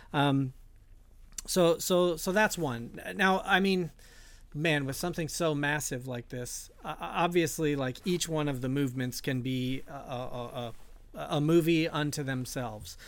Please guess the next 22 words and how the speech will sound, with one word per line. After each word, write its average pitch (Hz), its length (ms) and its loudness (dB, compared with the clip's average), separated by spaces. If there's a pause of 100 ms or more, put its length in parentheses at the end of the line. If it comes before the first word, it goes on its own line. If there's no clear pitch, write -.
(180)
But 160 220 6 (260)
I, 196 260 6 (140)
I, 240 80 2
I, 240 60 2 (500)
I 185 80 4
think 233 440 -2 (960)
for - 340 0
things 190 500 -2
where 156 240 2
I, 147 260 0
I 143 120 -2
am 165 460 -2
definitely 151 580 -2
trying 143 340 -6
to 143 120 -8
give, 131 380 -4
like, 127 360 -6
okay, 127 340 -8 (220)
if, 131 180 -6
if 165 160 -4
I'm, 139 260 -2
<sighs> - 840 -20